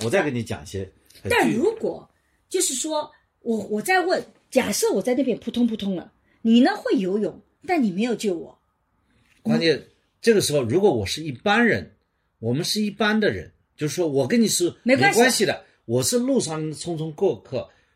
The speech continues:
Speaker 1: 法律上没有提这样的要求。
Speaker 2: 但如果你是旁边那个救生员，
Speaker 1: 所以说
Speaker 2: 你就有责任了。
Speaker 1: 啊，对。
Speaker 2: 对吧？那就变成特定的
Speaker 1: 救生员是有法定救助义务的人。
Speaker 2: 对，就这有问题了，
Speaker 1: 所以说我们把这个问题要捋捋清楚。
Speaker 2: 对吧？嗯。
Speaker 1: 就是刘鑫认为他是一般人，
Speaker 2: 嗯。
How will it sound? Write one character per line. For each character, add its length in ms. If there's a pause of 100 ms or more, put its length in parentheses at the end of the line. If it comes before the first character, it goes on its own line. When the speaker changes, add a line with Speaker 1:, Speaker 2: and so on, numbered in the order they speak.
(140)
Speaker 1:
法 240
律 140
上 240 (240)
没 220
有 120
提 220
这 140
样 80
的 80
要 140
求。 140 (280)
Speaker 2:
但 180
如 140
果 160
你 120
是 260
旁 280
边 180
那 80
个 100
救 300
生 220 (120)
员， 160
Speaker 1:
所 40
以 0
说 120 (100)
Speaker 2:
你 100
就 140
有 120
责 220
任 140
了。 120 (220)
Speaker 1:
啊， 120
对。 200 (100)
Speaker 2:
对 120
吧？ 40
那 80
就 140
变 140
成 80
特 80
定 100
的 0
Speaker 1:
救 0
生 0
员 220
是 220
有 180 (220)
法 300
定 220
救 180
助 160
义 140
务 80
的 120
人。 80
Speaker 2:
对， 100
就 100
这 160
有 140
问 80
题 40
了， 60
Speaker 1:
所 100
以 40
说 80
我 80
们 100
把 80
这 140
个 80
问 100
题 60
要 80
捋 180
捋 140
清 240
楚。 160
Speaker 2:
对 120
吧？ 40
嗯。 60 (120)
Speaker 1:
就 100
是 120
刘 260
鑫 320
认 220
为 200 (240)
他 160
是 140
一 140
般 200
人， 260
Speaker 2:
嗯。 220